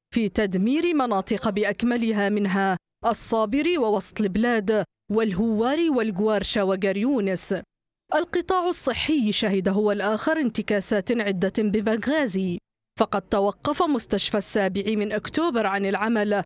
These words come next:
وأضحى مركز بنغازي الطبي ومستشفى الجلاء والهواري يفتقران لأبسط المستلزمات الطبية. وعلى غرار القطاعات الأخرى، ظل الوضع الأمني الهاجس الأكبر للمدينة،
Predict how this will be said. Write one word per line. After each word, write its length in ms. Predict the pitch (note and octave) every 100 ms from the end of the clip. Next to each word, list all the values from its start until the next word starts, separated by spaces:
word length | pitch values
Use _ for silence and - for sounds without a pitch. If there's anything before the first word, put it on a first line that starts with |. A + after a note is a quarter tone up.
| _ _ F#3+
وأضحى 560 | G#3+ G#3+ F3+ - G#3
مركز 420 | G#3 G3 - F#3+
بنغازي 640 | G3+ G#3+ G#3 G#3 D4 C#4+ E4+
الطبي 580 | - A3 F#3 B3+ A3
ومستشفى 600 | F#3 G3 F#3 - G#3 -
الجلاء 560 | G3+ F#3+ G3+ A3 A3 G3+
والهواري 920 | G#3 G3+ G3 G#3 A#3 G#3+ A3+ G#3 F#3+ - _ -
يفتقران 840 | G#3+ A3 - - F4+ F4+ F4+ B3+ G3+
لأبسط 600 | F#3+ F3 F3+ - F#3+ G3+
المستلزمات 800 | G3 - - F#3+ G3 G3 F3+ G3
الطبية. 720 | - C4+ A#3 G#3 D#3+ E3+ - _ _ _ -
وعلى 340 | C4+ E4 F4 F#4
غرار 380 | F4+ F#4 G4
القطاعات 680 | F#4+ - A#3 G#3+ F#3+ G3+ -
الأخرى، 460 | G3+ G#3+ - C4+ D#4
ظل 320 | A3+ G#3+ F#3+
الوضع 340 | G3 G3+ F#3+
الأمني 500 | G#3 G#3 G#3 G#3+ C4
الهاجس 540 | D#4+ A#3+ G3 F#3 G#3 G#3+
الأكبر 460 | G3 A3 F#3+ G#3
للمدينة، 760 | G#3 G#3 G3+ G3 D4 A#3+ F#3